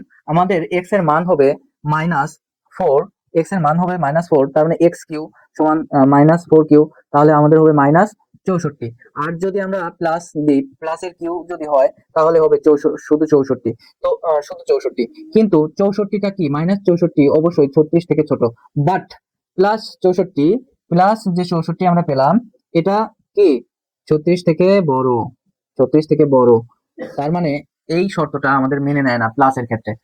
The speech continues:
তাহলে আমরা বলতে পারি যে, অর্থাৎ আমি এখানে একটু, এখানে লিখেছি, আমরা পরের লাইনে আমরা এইভাবে লিখতে পারি। দেখো এই অর্থাৎটা আমরা এইভাবে লিখতে পারি, আমরা এইভাবে লিখি যে অর্থাৎ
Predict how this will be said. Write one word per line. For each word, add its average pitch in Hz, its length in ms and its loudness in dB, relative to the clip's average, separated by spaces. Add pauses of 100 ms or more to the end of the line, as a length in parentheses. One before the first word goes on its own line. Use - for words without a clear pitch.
(220)
তাহলে 143 260 2
আমরা 180 140 0 (100)
বলতে 147 260 0
পারি 131 160 -2 (600)
যে, 180 100 -2 (260)
অর্থাৎ 175 460 -10 (360)
আমি 156 100 0 (100)
এখানে 156 220 -4
একটু, 165 140 -10 (160)
এখানে 156 240 -2
লিখেছি, 143 220 -6 (120)
আমরা 151 160 -2 (460)
পরের 160 180 0
লাইনে 147 280 -4 (560)
আমরা 147 140 0
এইভাবে 156 320 2
লিখতে 147 180 -2
পারি। 139 220 0 (3250)
দেখো 127 180 -8 (160)
এই 180 80 -6
অর্থাৎটা 160 480 -6
আমরা 160 200 -6
এইভাবে 143 260 -4
লিখতে 135 220 -10
পারি, 139 160 0 (1160)
আমরা 139 160 0
এইভাবে 135 260 -4
লিখি 139 160 -8 (100)
যে 143 40 -2 (140)
অর্থাৎ 147 260 -2